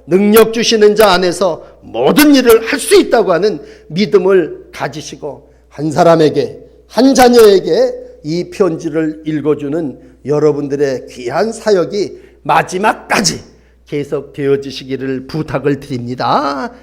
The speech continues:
이 세 가지가 참 중요해요. 기도하라, 사랑하라, 전도하라.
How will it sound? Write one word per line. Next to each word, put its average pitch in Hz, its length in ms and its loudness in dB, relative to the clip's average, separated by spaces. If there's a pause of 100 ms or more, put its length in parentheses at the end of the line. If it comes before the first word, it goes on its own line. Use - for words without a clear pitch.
(100)
이 147 80 -12
세 - 220 -10
가지가 143 400 -12
참 - 440 -12
중요해요. 123 540 -10 (300)
기도하라, 139 760 -6 (220)
사랑하라, 165 960 0
전도하라. 147 720 -2